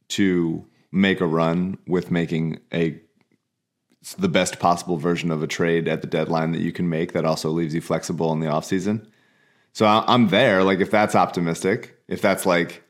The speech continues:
I think that with even not an A plus trade, with, like, a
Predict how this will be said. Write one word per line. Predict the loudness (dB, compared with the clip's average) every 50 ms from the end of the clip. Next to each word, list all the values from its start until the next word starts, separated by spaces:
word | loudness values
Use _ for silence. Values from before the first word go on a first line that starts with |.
| _ _
I | 0 0 2
think | 2 2 0 0 0
that | 0 2 2 2 0 -4 -10 _ _ _ _
with | 0 0 0 0 -2 -14 -20 _ _ _ _ _ _ _ _ _ _ _ _
even | 2 4 4 4 4
not | 4 2 2
an | 2 2
A | 0 0
plus | 0 2 0 0 0
trade, | -2 -2 0 2 2 2 2
with, | 0 -2 0
like, | -2 -4 -2 -2
a | -2 -2 -2 -2 -4 -6